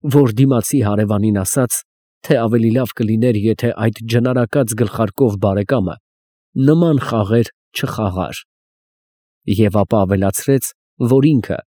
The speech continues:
Բիդլը, իր աչքերը բաց կպահի նրա վրա։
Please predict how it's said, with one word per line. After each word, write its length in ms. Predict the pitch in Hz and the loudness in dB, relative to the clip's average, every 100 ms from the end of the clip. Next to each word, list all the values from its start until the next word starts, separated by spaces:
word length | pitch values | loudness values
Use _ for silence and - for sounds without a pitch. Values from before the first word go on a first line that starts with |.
| _ | _
Բիդլը, 520 | 135 139 165 104 82 - _ _ _ _ _ 190 | -4 -2 0 0 -4 -8 _ _ _ _ _ -6
իր 220 | 208 160 | -2 0
աչքերը 440 | 127 - 160 143 | -2 -2 2 2
բաց 340 | 113 131 135 - | 2 0 0 -2
կպահի 480 | 101 92 95 90 110 | -6 -4 -2 0 0
նրա 260 | 104 101 | 0 -2
վրա։ 280 | 90 90 80 | -2 -6 -8